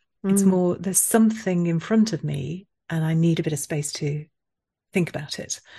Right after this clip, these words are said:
Speaker 1: So you don't have to do it first thing in the morning when you're half asleep, <laughs> and you don't start with a blank page, and it doesn't have to be three sides of A four, whatever. It, it's just finding the question in whatever's in front of you and exploring that.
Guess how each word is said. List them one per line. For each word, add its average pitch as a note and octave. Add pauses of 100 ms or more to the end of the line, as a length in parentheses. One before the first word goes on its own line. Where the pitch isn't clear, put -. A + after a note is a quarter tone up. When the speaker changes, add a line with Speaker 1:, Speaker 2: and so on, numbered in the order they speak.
(280)
Speaker 1:
So -
you F3
don't A3
have E3+
to E3+
do D#3+
it -
first C#3
thing D3
in C#3+
the D3
morning D3
when C#3
you're C#3
half C3
asleep, - (240)
<laughs> -
and E3+
you F#3+
don't -
start D3
with C#3+
a -
blank C3+
page, D#3
and G#3
it -
doesn't G#3
have D#3
to -
be C#3+
three C#3+
sides C#3
of D#3+
A C#3
four, D3+
whatever. D3+
It, F3+
it's F#3
just - (1120)
finding G3
the E3+
question D#3 (500)
in D#3+
whatever's D3+
in D3
front D#3+
of D#3
you D#3 (640)
and D#3+ (560)
exploring F#3+
that. C3